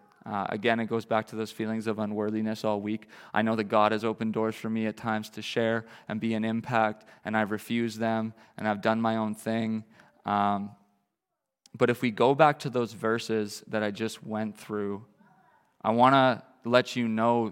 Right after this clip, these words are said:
that those six scriptures I read, I only read half the verse. The first part talks about the you aspect,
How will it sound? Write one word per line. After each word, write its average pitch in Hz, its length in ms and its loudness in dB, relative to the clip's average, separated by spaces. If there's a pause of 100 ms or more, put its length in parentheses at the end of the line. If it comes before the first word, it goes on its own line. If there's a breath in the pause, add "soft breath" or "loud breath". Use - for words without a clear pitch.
that 110 440 0
those 110 180 -2
six - 240 -2
scriptures 120 480 -6
I 123 120 6
read, 117 400 0 (260 loud breath)
I 113 120 2
only 120 280 2
read 110 380 2 (220 soft breath)
half 101 340 0
the 110 80 -8
verse. 98 560 -8 (640)
The 107 80 -6
first - 280 2
part 127 180 6
talks 123 280 2
about 113 160 -6
the 110 80 -4
you 117 260 0
aspect, 113 580 2